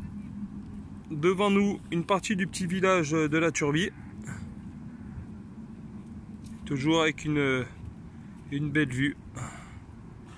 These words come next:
Voilà, donc on continue, on se retrouvera, on se retrouvera un peu plus tard, à la fin de, de la balade.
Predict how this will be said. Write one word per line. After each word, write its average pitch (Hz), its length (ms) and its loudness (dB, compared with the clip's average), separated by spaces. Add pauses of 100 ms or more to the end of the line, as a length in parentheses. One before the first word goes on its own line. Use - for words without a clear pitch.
(560)
Voilà, 139 540 2 (260)
donc 135 200 0
on 160 100 2
continue, 180 460 4
on 196 80 6
se - 100 -2
retrouvera, 170 800 4 (720)
on - 20 -6
se - 140 -2
retrouvera 202 240 4
un 202 80 6
peu 208 100 2
plus 190 180 2
tard, 170 340 4
à 165 40 0
la 156 120 2
fin 180 180 2
de, 165 400 6 (180)
de 151 120 0
la 165 100 4
balade. 123 340 4